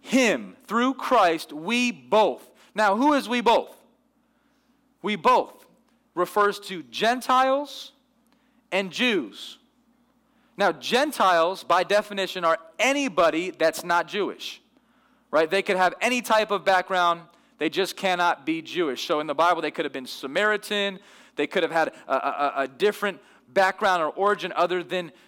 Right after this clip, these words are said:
Jewish. They could have been Arab. They, they could have been from a different city, a different culture, a different background, a different blood.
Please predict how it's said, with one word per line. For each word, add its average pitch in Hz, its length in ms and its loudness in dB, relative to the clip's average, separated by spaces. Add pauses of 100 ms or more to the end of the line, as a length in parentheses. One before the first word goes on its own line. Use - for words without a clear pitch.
(140)
Jewish. 202 280 0
They 175 140 -2
could 175 160 -4
have 160 120 -4
been 147 220 -6 (260)
Arab. 220 460 2
They, 156 220 0 (180)
they 170 100 -2
could 202 200 0
have 175 120 -2
been 185 200 0
from 170 260 -4
a 151 80 0
different 170 400 -2
city, 226 420 -2
a 185 60 2
different 185 400 -4
culture, 220 420 -2
a 185 60 0
different 165 380 -4
background, 196 600 2
a 143 80 -2
different 175 420 -4
blood. 139 500 2